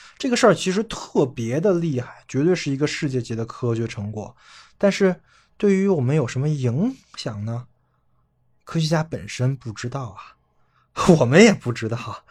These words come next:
就所以科学并不是为了世界进步而开展的，它的欲望不是使世界进步。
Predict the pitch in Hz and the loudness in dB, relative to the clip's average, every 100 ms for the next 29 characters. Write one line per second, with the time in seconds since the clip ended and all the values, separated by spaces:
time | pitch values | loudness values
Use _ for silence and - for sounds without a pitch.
0 | - - _ _ _ _ _ - 269 - | -20 -20 _ _ _ _ _ 2 4 4
1 | _ _ - 269 277 - - 320 320 - | _ _ 2 6 6 4 0 4 4 4
2 | 156 165 - 302 160 135 165 - 247 240 | 2 2 2 2 2 -2 -4 -2 -4 -2
3 | 320 320 196 131 113 - 156 131 127 123 | 0 2 2 0 -2 -2 0 2 2 2
4 | - 156 120 127 120 101 - - 113 107 | 0 0 0 -2 -2 -4 -10 -8 -8 -10
5 | - 90 - _ _ _ _ - - 269 | -14 -18 -20 _ _ _ _ -12 -4 -2
6 | 262 277 220 151 135 123 131 208 - - | 0 0 0 0 -6 -6 -4 -2 -2 -4
7 | - 135 127 131 127 - 160 131 226 208 | -6 -4 -2 -2 -4 -4 -4 -2 -4 -4